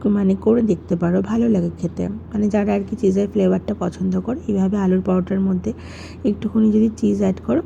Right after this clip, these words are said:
খেতে ভালো লাগবে। তো এখানে আমি আলুর পরোটা বানাচ্ছিলাম, আর একটা বানানো হয়ে গেছে। তো প্রথমটা আমি গিয়ে তিতিনকে দিয়ে আসলাম, ও একটু একটু খেতে থাক, তারপর আমি বানিয়ে নিয়ে গিয়ে একবারে আমরাও খাবো আর ওকেও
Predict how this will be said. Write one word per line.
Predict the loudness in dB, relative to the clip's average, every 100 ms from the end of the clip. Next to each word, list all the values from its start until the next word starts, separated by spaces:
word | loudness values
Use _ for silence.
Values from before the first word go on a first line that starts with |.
| -2
খেতে | 0 0
ভালো | 2 0 0
লাগবে। | -2 -6 -8 -10 -12 -16 -16 -4
তো | 0
এখানে | 2 4
আমি | 4 4
আলুর | 4 2
পরোটা | 0 0 0
বানাচ্ছিলাম, | 2 2 2 0 -2 0 0
আর | 2
একটা | 0 0
বানানো | 0 2 2 2
হয়ে | 2 2
গেছে। | 2 0 0 -4
তো | -4
প্রথমটা | -4 -2 0 0 0
আমি | 0 -2 -2
গিয়ে | -2
তিতিনকে | 0 0 2 0 -2
দিয়ে | -2 0
আসলাম, | 0 0 -4 -6 -6 -12 -14 -14 0
ও | 4
একটু | 4 4
একটু | 2 -2
খেতে | -2 0 0
থাক, | -4 -10 -14 -2
তারপর | 0 0 0
আমি | 0 2
বানিয়ে | 2 2 4 4
নিয়ে | 4 2 2
গিয়ে | 2 0
একবারে | 0 -2 0 2 2 2
আমরাও | 2 4 4 2
খাবো | 0 -2 2
আর | 2 2
ওকেও | 0 0 2 2